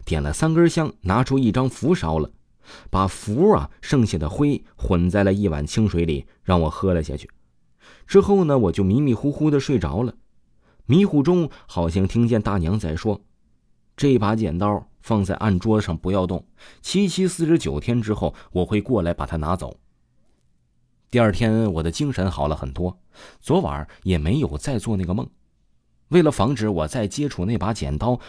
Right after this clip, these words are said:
姥姥还专门把供奉观音的那间屋里上了锁。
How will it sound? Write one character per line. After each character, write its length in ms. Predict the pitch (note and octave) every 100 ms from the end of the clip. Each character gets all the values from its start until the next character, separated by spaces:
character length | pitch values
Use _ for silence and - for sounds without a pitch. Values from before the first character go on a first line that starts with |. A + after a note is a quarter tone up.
| -
姥 200 | F#2 F2+
姥 120 | F2+ G2
还 180 | F2
专 220 | F2 D3+ D#3
门 260 | E2 B2+ - -
把 180 | - D#2+
供 320 | - G#3 F3
奉 240 | B2 A2 F#2
观 260 | C#3 C#3+
音 240 | C3 C3+ C3
的 200 | G#2 -
那 220 | A2+ G#2
间 220 | F2 F2
屋 240 | - C3 C3
里 200 | E2+ D2
上 220 | - F#2
了 80 | E2
锁。 460 | - C2 C2+ F2+